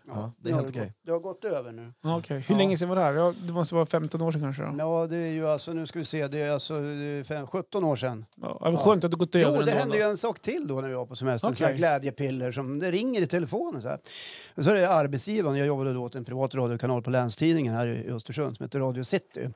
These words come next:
Speaker 1: Jo, vi tänkte bara berätta att vi ska lägga ner radiokanalen.
Speaker 2: <laughs> Nej.
Speaker 1: Jag sa-,
Speaker 3: Ja.
Speaker 1: jag tror jag satt fem timmar i telefon. Jag blev av med jobbet.
Speaker 2: Ja.
Speaker 3: Okej.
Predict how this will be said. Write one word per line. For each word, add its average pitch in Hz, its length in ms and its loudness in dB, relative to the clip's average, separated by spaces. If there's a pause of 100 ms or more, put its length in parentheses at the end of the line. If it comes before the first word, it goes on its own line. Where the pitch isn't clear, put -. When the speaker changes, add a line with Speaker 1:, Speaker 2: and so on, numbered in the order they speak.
(420)
Speaker 1:
Jo, 254 140 2
vi 214 80 2
tänkte 254 220 4
bara 185 140 2
berätta 170 300 0
att 151 100 -4
vi - 40 -6
ska - 120 -6
lägga 147 220 -2
ner 131 400 -2
radiokanalen. 139 580 0 (640)
Speaker 2:
<laughs> - 720 -18
Nej. 131 420 -6 (1160)
Speaker 1:
Jag 165 200 4
sa-, 185 60 6
Speaker 3:
Ja. 165 100 6
Speaker 1:
jag 196 100 0
tror 196 80 -2
jag 170 60 0
satt 165 220 2
fem 143 280 0
timmar 127 300 -6
i 127 40 -8
telefon. 117 560 -6 (260)
Jag 202 140 -2
blev 220 140 0
av 165 100 2
med 139 100 -2
jobbet. 175 400 -4 (540)
Speaker 2:
Ja. 113 80 -8
Speaker 3:
Okej. 156 300 -2